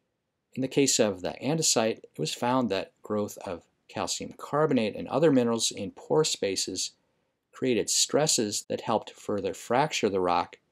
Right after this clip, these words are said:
leading to core stones. In Jezero crater, the rocks may have first been deposited by volcanic activity, then fractured into joints during cooling, and sometime later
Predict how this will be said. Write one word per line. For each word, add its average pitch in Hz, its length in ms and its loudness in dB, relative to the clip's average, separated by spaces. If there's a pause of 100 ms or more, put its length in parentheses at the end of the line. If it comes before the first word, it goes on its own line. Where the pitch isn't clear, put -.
(300)
leading 117 400 0 (140)
to - 140 -10
core - 300 -4
stones. - 640 -6 (800)
In 107 120 -2
Jezero 107 440 2
crater, 147 540 6
the 110 100 -8
rocks 110 380 2
may 101 140 0
have 95 200 -6
first - 480 -2
been 95 160 -4
deposited 139 640 0
by 95 180 -2
volcanic 92 600 -4
activity, 131 640 -4 (520)
then 120 160 -6
fractured 107 540 -2
into 85 240 -8
joints 117 480 -2
during 85 300 -6
cooling, 147 460 -2 (140)
and 107 160 -6
sometime 104 460 -4
later 113 340 0